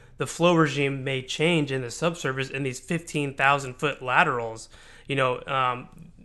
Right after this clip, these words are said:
so it's, it's, it's certainly interesting. I think there's a lot of opportunity to take the information and make decisions off of it and understand the reservoir a little bit better.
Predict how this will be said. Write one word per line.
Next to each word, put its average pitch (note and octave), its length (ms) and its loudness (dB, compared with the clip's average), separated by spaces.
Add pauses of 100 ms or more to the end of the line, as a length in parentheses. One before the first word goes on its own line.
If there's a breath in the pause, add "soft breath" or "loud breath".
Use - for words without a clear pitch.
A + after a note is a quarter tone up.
so C#3+ 260 0
it's, E3 220 -2
it's, - 280 0 (320 soft breath)
it's D#3 180 0
certainly G3 280 8
interesting. D#3 340 6
I C#3+ 60 8
think E3 300 2
there's D3+ 220 2
a C#3+ 40 0
lot C#3 180 6
of C#3 280 2 (120)
opportunity D3 720 2
to C#3 360 -4
take D3 360 -2
the C#3+ 80 0
information C#3+ 540 0
and C#3+ 140 0
make C3 180 -4
decisions D3 420 -6
off C#3+ 180 -6
of D3+ 100 -8
it D3+ 140 4
and B2+ 160 -6
understand B2+ 580 -6 (360)
the C3 80 -4
reservoir C#3+ 540 4
a C#3 40 2
little C#3+ 200 0
bit C#3 180 -2
better. D3 380 -2